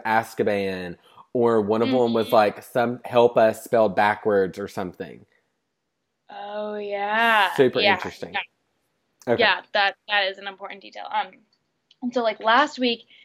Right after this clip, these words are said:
Speaker 2: Dave Portnoy, the owner of Barstool, um, makes a video. It was either on Twitter or Instagram Live. I don't
Speaker 1: And he
Speaker 2: remember
Speaker 1: has a
Speaker 2: which.
Speaker 1: podcast too, right?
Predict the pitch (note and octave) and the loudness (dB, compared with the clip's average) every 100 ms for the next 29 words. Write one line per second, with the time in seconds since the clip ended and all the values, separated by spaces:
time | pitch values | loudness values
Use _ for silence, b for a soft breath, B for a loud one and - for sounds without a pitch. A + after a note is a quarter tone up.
0 | _ A#3 A#3+ B3+ B3 A3+ G#3+ G#3 G#3 G3 | _ 0 0 0 -2 -2 0 -2 -2 -4
1 | G3+ A3 A3 G3 F#3+ - F#3+ F3+ F#3 - | -2 0 2 2 0 -4 -2 0 -2 -6
2 | b b b b _ - G#3+ G3+ F3+ E3+ | b b b b _ 0 2 4 0 -4
3 | D#3+ - _ _ _ _ - G#3+ G#3 A3+ | -18 -20 _ _ _ _ -12 -8 0 2
4 | C4+ C4 - - - - C4 G#3+ - A#3+ | 2 -2 -18 -20 -20 0 2 2 2 2
5 | G#3+ F#3 E3 B2 C#3+ G3+ A3 _ _ _ | 0 -4 -4 -6 -4 -6 -10 _ _ _
6 | _ _ A3+ A3+ C#4+ E4+ E4 B3+ - - | _ _ -6 0 4 4 2 -2 -8 0
7 | B3+ C#4 B3+ G#3+ G#3+ A3+ A3 G3 F#3+ F3+ | 4 4 4 0 -8 -10 -8 -8 -4 -2
8 | F#3 F#3+ F#3 D#3 E3 F3+ G#3 G#3 F3+ E3+ | 0 -4 -2 0 4 6 6 6 6 6
9 | D3 D3 A2+ - C3+ G2 F#2 G#2 | 6 4 0 0 -2 0 0 -2